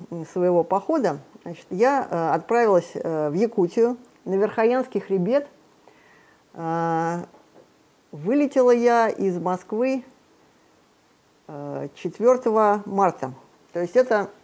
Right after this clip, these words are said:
<clears throat> уже весна, но на самом деле для, для Якутии, для,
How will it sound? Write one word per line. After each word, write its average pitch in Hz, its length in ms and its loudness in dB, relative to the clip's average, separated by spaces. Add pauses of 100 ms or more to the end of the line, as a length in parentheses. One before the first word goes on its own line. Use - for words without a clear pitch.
(140)
<clears throat> - 1400 -10
уже 180 220 4
весна, 269 640 2
но 196 360 2
на 190 180 0
самом 226 420 2
деле 233 320 4
для, 165 300 2
для 185 540 4
Якутии, 185 680 0
для, 165 520 0